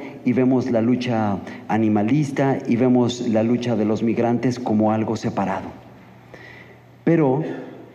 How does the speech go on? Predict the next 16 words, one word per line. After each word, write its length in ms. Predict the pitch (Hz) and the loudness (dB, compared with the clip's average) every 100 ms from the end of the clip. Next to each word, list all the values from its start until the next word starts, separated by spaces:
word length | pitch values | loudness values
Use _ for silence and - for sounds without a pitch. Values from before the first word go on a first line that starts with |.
| - - - - | -20 -20 -20 -4
tal 200 | 147 135 | 0 2
vez 400 | 143 139 - - | 2 0 -4 -10
estemos 800 | - 113 - 135 131 131 - - - - - | -6 -4 0 2 2 2 -4 -8 -14 -18 -6
avanzando 760 | 107 117 120 - 143 131 120 | -2 0 0 -2 0 2 2
y 160 | 131 120 | 2 0
estemos 420 | 113 131 135 127 | 0 0 2 2
más 200 | 127 120 | 0 0
cerca 500 | 123 151 123 - 98 90 - - - - - - | 0 0 0 -2 -6 -6 -14 -20 -20 -20 -20 -4
de 100 | 120 | 0
darnos 380 | 131 135 143 127 | 0 2 0 0
cuenta 360 | - 131 127 135 | 0 0 2 0
de 160 | 127 | -2
que 120 | 127 | -2
no 240 | 107 117 123 | 0 2 2
hay 160 | 120 | 0
división 680 | 107 107 101 - 139 151 131 | 0 -2 -2 -2 -2 0 -4